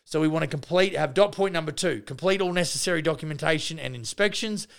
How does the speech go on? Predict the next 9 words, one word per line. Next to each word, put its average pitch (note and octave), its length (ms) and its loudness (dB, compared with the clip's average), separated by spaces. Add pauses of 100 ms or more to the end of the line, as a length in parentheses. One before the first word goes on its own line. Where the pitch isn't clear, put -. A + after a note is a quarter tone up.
(240)
Dot E3 180 0
point D#3 400 -6
number B2 400 -2 (380)
three, F3 540 0 (160)
uh, B2+ 180 0
we C3 80 -6
wanna B2+ 200 -6
hand C#3 340 -6
over B2 460 0